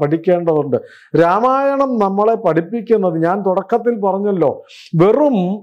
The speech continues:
തത്വശാസ്ത്രം, ജടിലമായ തത്വശാസ്ത്രത്തിൻ്റെ വിചിന്തനങ്ങളല്ല നമ്മുടെ മുമ്പിൽ നിരത്തി വയ്ക്കുന്നത്. പിന്നെയോ, അതിനപ്പുറം രാമായണം ജീവിത ദർശനമാണ്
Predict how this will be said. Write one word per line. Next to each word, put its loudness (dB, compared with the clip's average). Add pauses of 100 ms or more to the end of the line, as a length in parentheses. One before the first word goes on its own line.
(300)
തത്വശാസ്ത്രം, 0
ജടിലമായ 2 (160)
തത്വശാസ്ത്രത്തിൻ്റെ 0 (460)
വിചിന്തനങ്ങളല്ല 2 (140)
നമ്മുടെ 0
മുമ്പിൽ 0 (100)
നിരത്തി -2
വയ്ക്കുന്നത്. 0
പിന്നെയോ, 2 (440)
അതിനപ്പുറം 2 (540)
രാമായണം 0 (140)
ജീവിത 2 (140)
ദർശനമാണ് -2